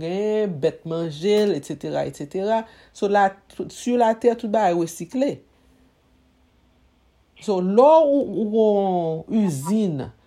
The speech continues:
ou ap fè, ou ap pwodui e, enerji nikleyè, pa egzanp.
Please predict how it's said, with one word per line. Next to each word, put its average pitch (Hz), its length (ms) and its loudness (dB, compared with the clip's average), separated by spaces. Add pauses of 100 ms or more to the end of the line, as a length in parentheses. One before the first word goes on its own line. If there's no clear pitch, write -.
(160)
ou 185 120 2
ap 185 160 2
fè, 285 260 2
ou 175 100 -2
ap - 160 -2
pwodui 190 680 -4 (380)
e, 156 340 -8 (100)
enerji 170 1040 -4
nikleyè, 170 800 0 (140)
pa 139 180 -4
egzanp. - 420 -12